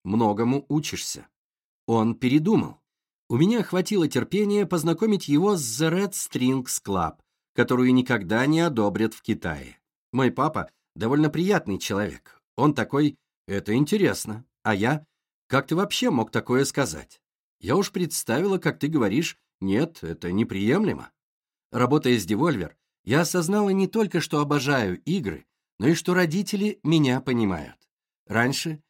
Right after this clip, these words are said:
я держала всё в себе. Нет, они меня не поймут.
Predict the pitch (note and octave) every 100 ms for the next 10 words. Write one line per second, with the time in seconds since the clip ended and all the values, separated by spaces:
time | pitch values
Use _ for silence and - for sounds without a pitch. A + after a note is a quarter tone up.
0 | _ _ A#2 E3 F3 D3 F#3 G#3 F#3+ -
1 | C3 C#3+ - A2 D2 - _ _ _ G2+
2 | B2 A#2 _ - E2+ G2 A2+ A#2 C3+ C#3+
3 | D#3 E3 F3+ E3 -